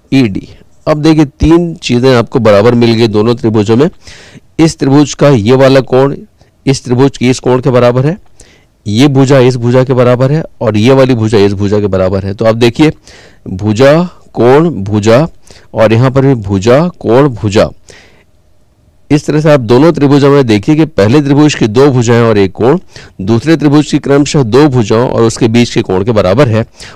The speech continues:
और इन तीनों के आधार पर आप कह सकते हैं कि ये दोनों त्रिभुज सर्वांग सम हैं। इन त्रिभुजों के बारे में हम बात कर रहे हैं, तो हम लिख लें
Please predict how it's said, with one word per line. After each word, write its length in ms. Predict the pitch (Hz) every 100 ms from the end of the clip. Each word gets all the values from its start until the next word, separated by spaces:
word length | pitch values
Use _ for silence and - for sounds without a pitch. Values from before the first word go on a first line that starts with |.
| -
और 180 | 107 151
इन 140 | 165
तीनों 260 | 151 147 147
के 80 |
आधार 280 | 123 113 120
पर 180 | - 123
आप 160 | 120 -
कह 160 | 143
सकते 320 | - 107 -
हैं 80 | 139
कि 80 | 135
ये 200 | 117 143
दोनों 280 | 120 117 123
त्रिभुज 400 | - 95 156 - - - -
सर्वांग 440 | 101 107 120 123
सम 240 | - 95
हैं। 180 | 82 - - _ _
इन 160 | 151 151
त्रिभुजों 360 | - 117 107 110
के 60 |
बारे 140 | 104 98
में 80 |
हम 120 | 104 90
बात 200 | 95 -
कर 100 | 98
रहे 60 |
हैं, 60 | 117
तो 100 | 127
हम 100 | 127
लिख 160 | 143
लें 160 | 143